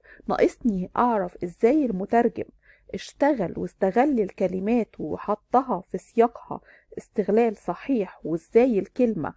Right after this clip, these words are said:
ليها معاني مختلفة، إزاي هو اختار المعنى الصحيح من بين ال-، المعاني الكتيرة والدلالات الكتيرة للكلمة واستخدمه في الترجمة.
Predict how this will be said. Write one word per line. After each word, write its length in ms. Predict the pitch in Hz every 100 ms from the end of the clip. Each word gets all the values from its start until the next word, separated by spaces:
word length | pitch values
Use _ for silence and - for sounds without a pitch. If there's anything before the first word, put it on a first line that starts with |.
| - - _ -
ليها 400 | - 185 285 277
معاني 460 | 202 175 196 269 240
مختلفة، 600 | 196 - - 220 180 -
إزاي 520 | - 170 - 254 294
هو 320 | 240 262 262
اختار 560 | - 185 - 254 277 240
المعنى 420 | 196 214 269 214
الصحيح 640 | 190 - 185 - 247 254 - - - -
من 180 | 185
بين 260 | 180 247 233
ال-، 280 | 185 185 180
المعاني 460 | 185 180 190 233
الكتيرة 640 | 220 - - - 240 190 180
والدلالات 600 | 185 175 180 185 233 -
الكتيرة 540 | 214 190 - 226 175
للكلمة 540 | 175 170 - 302 392 440 _ _ _
واستخدمه 680 | 226 262 - 214 180 214 202
في 100 | 185
الترجمة. 520 | - 160 - - -